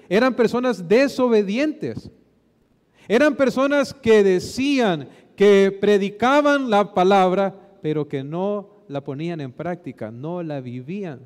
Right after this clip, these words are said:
Nosotros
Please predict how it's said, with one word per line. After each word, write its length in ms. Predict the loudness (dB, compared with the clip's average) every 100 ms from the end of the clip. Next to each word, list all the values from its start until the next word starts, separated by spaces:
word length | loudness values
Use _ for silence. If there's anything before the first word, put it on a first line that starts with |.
| _ _ _ _ _ _ _ _ _ _ _ _ _ _ _ _ _ _ _ _ _ _ _ _ _ _ _ -12
Nosotros 800 | -6 -4 -2 0 0 -2 -8